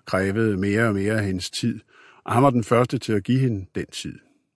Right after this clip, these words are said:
"De døde kan vente," sagde han, når hun måtte afsted, fordi hendes far var blevet dårlig. "De levende kan ikke altid vente." Han fandt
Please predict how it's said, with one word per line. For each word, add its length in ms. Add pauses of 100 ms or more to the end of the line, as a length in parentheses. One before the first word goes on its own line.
(560)
"De 80
døde 280
kan 140
vente," 460
sagde 220
han, 240 (300)
når 120
hun 120
måtte 240
afsted, 400 (360)
fordi 240
hendes 220
far 160
var 100
blevet 260
dårlig. 300 (480)
"De 80
levende 540
kan 100
ikke 180
altid 300
vente." 340 (1500)
Han 220
fandt 480